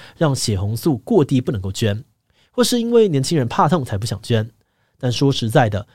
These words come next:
我们不是很同意这个看法，因为这些情况呢，并不只存在于年轻族群当中，所以不一定是主要原因。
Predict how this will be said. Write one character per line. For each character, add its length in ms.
我 60
们 300
不 120
是 140
很 80
同 180
意 20
这 80
个 80
看 200
法， 200
因 80
为 40
这 140
些 140
情 200
况 220
呢， 100
并 240
不 80
只 140
存 340
在 160
于 140
年 180
轻 160
族 160
群 160
当 160
中， 280
所 160
以 20
不 240
一 20
定 140
是 100
主 160
要 140
原 180
因。 240